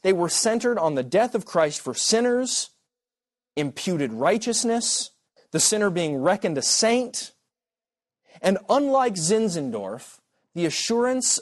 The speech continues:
of these things was not located inside yourself. So tying Muhlenberg, as some will, to these pietists, I, I believe, is incorrect. And then the last charge, I think, is helpful for all of us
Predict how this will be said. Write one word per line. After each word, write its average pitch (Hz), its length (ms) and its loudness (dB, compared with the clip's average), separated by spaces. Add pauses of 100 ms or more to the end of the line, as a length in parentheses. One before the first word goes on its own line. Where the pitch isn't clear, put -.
of 185 320 2
these 175 280 -2
things 165 380 -4
was 151 240 -2
not 160 400 -2
located 151 640 -2
inside 123 600 -6
yourself. 104 580 -12 (1200)
So 175 220 2
tying 247 560 0
Muhlenberg, 185 640 0
as 143 240 -2
some 214 340 2
will, 135 420 2 (500)
to 233 300 2
these 202 360 0
pietists, 185 500 0 (140)
I, 151 180 2
I 190 180 4
believe, 143 440 0 (260)
is 165 160 0
incorrect. 151 560 0 (220)
And 214 120 4
then 233 140 2
the 208 100 2
last 247 460 0
charge, 135 500 0
I 156 140 2
think, 170 240 -4
is 143 220 -4 (160)
helpful 180 420 -2
for 147 300 -4
all 139 240 2
of 113 80 -6
us - 240 -8